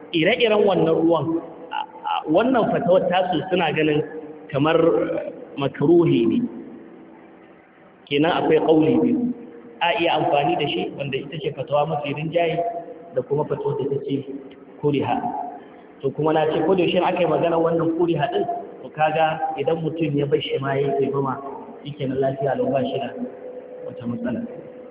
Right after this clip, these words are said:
To, ya lamarin da sha'anin yake?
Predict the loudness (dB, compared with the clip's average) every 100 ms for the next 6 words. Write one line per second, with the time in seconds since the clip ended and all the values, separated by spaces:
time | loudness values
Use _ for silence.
0 | -18 -20 -20 -20 -20 -20 -20 -20 -20 -20
1 | -20 -20 -20 -20 -20 -20 -16 -2 2 4
2 | 4 4 6 6 4 4 4 6 4 4
3 | 4 2